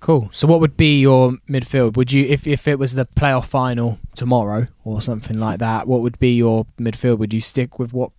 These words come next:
we saw on Saturday with, with Bobby Reed in there? I know it slightly depends on the opponents, but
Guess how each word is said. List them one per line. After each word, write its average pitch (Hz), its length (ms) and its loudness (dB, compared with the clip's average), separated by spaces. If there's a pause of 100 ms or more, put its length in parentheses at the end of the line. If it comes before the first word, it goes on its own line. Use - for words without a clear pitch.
(140)
we 123 120 -4
saw 127 500 0
on 131 300 -4
Saturday 127 520 -4
with, 131 180 0
with 123 160 -2
Bobby 127 240 2
Reed 127 400 0 (480)
in 135 160 0
there? 139 160 4
I 139 140 4
know 139 160 4
it 113 80 -2
slightly 98 280 -4
depends 98 360 -8
on 90 80 -8
the 90 80 -8
opponents, 85 520 -12 (300)
but - 180 -8